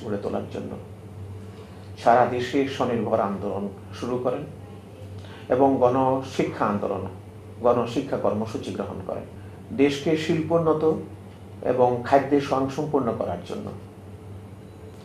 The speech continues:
তিনি কলে কারখানায় টিন শিফট চালু করেন এবং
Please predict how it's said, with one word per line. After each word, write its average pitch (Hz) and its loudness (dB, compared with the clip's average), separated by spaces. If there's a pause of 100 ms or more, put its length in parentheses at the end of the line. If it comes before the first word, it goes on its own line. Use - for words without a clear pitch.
(640)
তিনি 117 0 (1120)
কলে 127 10
কারখানায় 101 2 (400)
টিন 143 2
শিফট - -4
চালু 95 2
করেন 101 0 (1400)
এবং 113 2